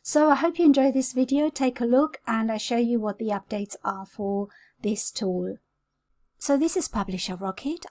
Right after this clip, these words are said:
I will leave a link below the video to show you where you can get Publisher Rocket. And, uh, what I like about it is that not only does it research the U S market, but you can also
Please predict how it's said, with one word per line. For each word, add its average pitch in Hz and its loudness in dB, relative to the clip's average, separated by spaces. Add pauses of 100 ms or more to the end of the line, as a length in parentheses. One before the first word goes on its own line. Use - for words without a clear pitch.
I 208 -2
will 208 -6
leave 208 -6
a 220 -2
link 214 0
below 202 -2
the 190 -12
video 196 -4
to 190 -2
show - -4
you 190 -2
where 196 -4
you 202 -4
can 180 -6
get 254 -6
Publisher 254 -6
Rocket. 240 -2 (640)
And, 240 0
uh, 233 2
what 285 2
I 302 4
like 226 2
about 208 -2
it - -8 (160)
is 202 -2
that 196 -6 (140)
not 226 -2
only 208 -4
does 190 -8
it 190 -8
research 196 -6
the 185 -4
U 185 -4
S 220 -2
market, 202 -4
but 185 -8
you 196 -8
can 190 -6
also 196 -6